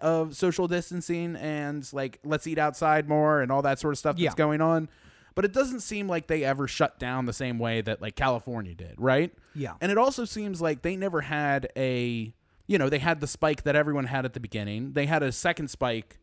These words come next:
Speaker 1: like everyone had, but neither one of those ever elevated to the point where it was, you know, five alarm fire, everyone, <laughs> Maryland is the epicenter or anything
Speaker 2: Yeah.
Speaker 1: like that.
Speaker 2: Yeah.
Speaker 1: Um,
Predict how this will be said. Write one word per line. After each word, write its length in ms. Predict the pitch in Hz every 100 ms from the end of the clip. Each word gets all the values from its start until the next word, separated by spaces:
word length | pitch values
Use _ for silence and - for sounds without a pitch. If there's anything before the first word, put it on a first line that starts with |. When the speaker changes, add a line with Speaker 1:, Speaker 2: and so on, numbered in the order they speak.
| _ -
Speaker 1:
like 160 | 123
everyone 320 | 127 120 110
had, 260 | 104 101 98
but 140 | 135
neither 280 | 180 233 240
one 220 | 214 202
of 100 | 180
those 340 | 160 156 147 131
ever 260 | 147 156 151
elevated 460 | 147 147 135 131 123
to 60 | 120
the 100 | 120
point 380 | - 135 123 117
where 240 | 120 113
it 100 | -
was, 580 | 113 107 104 101 98 - _ _ _ _ _
you 80 | 127
know, 80 | 110
five 340 | - 156 151
alarm 280 | 143 143 139
fire, 460 | - 131 127 117 113
everyone, 440 | 139 135 131 135 -
<laughs> 60 | -
Maryland 460 | 151 160 151 147
is 120 | 139
the 120 | 131 143
epicenter 420 | 131 135 - 120 117
or 160 | 117
anything 220 | 117 113
Speaker 2:
Yeah. 120 | 180 110
Speaker 1:
like 200 | 107 104
that. 260 | 98 120 175
Speaker 2:
Yeah. 200 | 156 104 - _ _
Speaker 1:
Um, 540 | 147 156 151 151 151